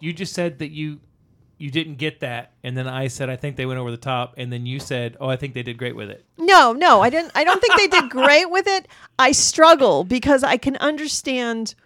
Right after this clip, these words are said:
Speaker 2: why, and I can understand the how. And
Speaker 1: You just don't like it 'cause Stallone did it.
Speaker 2: No, it just, it, the, I, it's, it's not necessarily 'cause Stallone did it. I just don't think, I think that the way he did it is almost comedic if you come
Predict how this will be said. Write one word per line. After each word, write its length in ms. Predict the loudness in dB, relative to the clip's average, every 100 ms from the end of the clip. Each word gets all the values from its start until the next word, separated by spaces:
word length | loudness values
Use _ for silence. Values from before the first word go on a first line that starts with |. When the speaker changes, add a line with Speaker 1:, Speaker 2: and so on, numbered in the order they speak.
| _ _ _ -14
Speaker 2:
why, 800 | -12 -2 0 2 2 0 -2 -6 _
and 140 | -2 0
I 60 |
can 140 | 0 -2
understand 360 | -4 -4 -4 -4
the 60 |
how. 640 | -4 0 2 4 4 0 -4 _ _ _ _ _ 0
And 300 | 4 4 2
Speaker 1:
You 60 |
just 120 | -2 -6
don't 120 | -4
like 160 | -4
it 100 | -6
'cause 160 | -10 -14
Stallone 300 | -10 -10 -10
did 160 | -12 -16
it. 60 | -12 2
Speaker 2:
No, 180 | 8 10 10 8
it 140 | 6
just, 280 | 0 -2 -6
it, 140 | -8 -6 2
the, 180 | 6 6 4
I, 100 | -6 -6 -2
it's, 220 | 0 0
it's 460 | -8 -8 -4 -4 2
not 180 | 2 4
necessarily 440 | 2 2 0 0
'cause 180 | 0 -2 0
Stallone 340 | 0 2 0
did 160 | 0 0
it. 60 |
I 180 | 2 2
just 220 | 2 -2
don't 160 | -4 -4
think, 220 | -6 -4
I 80 | -2
think 220 | -2 -4
that 100 | -4
the 80 | -2
way 320 | 2 6 6
he 200 | 6 2
did 300 | 0 0 4
it 300 | 6 6 2 _ _ _ _ _ _ _
is 160 | -2 2
almost 440 | 4 4 2 0
comedic 600 | -4 -4 -2 0 0 -2
if 160 | -2 -4
you 80 | -4
come 420 | -6 -6 -4 -4